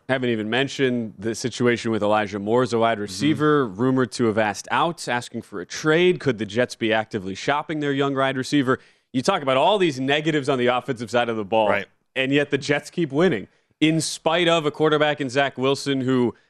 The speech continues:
Speaker 1: I guess the best thing we can say about him, Mike, is that he doesn't kill you with turnovers, which is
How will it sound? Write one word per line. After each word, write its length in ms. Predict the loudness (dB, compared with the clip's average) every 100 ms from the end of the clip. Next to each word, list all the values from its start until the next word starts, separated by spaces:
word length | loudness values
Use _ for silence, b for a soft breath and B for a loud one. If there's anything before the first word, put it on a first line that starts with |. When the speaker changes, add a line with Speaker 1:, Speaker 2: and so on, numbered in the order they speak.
| b _ _ -6
Speaker 1:
I 120 | -4
guess 320 | -2 -2 0
the 100 | 0
best 220 | 2 2
thing 140 | 0 2
we 100 | 0
can 140 | 0
say 200 | 2 4
about 260 | 4 4 2
him, 120 | 2
Mike, 240 | 0 0 -2
is 100 | 0
that 100 | -2
he 80 | -4
doesn't 560 | 0 0 2 -2 -6
kill 220 | 0 2 4
you 100 | 2
with 160 | 0
turnovers, 560 | 0 2 2 2 -2 0
which 220 | 0 0
is 240 | -4 -4